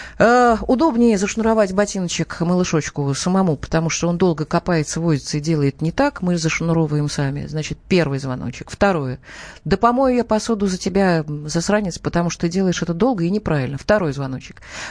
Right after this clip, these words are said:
Вообще, чем больше мы огораживаем своих детей от нормальной, взрослой, повседневной жизни, когда мне говорят: "Как ты ребенка отпускаешь одного? Ему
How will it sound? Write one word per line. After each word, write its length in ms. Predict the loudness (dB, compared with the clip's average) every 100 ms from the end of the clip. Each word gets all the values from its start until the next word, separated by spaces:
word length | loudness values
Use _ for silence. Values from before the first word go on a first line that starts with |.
| -4
Вообще, 240 | -2 0 2
чем 280 | 4 2 4
больше 420 | 4 2 -2 -4
мы 360 | 2 2 2 -2 -18 -12 -4
огораживаем 580 | 0 2 2 0 -4
своих 240 | -2 -2 -2
детей 520 | -6 -4 -2 -2 -6 -18 -20 -6 -4
от 180 | 0
нормальной, 580 | 0 2 4 4 2 -2 -4
взрослой, 560 | 0 2 2 -2 -6
повседневной 680 | -4 -4 0 2 2 2 0
жизни, 420 | 2 2 4 2
когда 220 | 0 0
мне 120 | 0 0
говорят: 180 | -4 -4
"Как 180 | -6 -6
ты 160 | -8 -10 -6
ребенка 420 | -2 0 2 0
отпускаешь 560 | -2 -4 0 0 0 -6 -12 -8 -2
одного? 400 | 2 4 4 2
Ему 400 | 2 2 2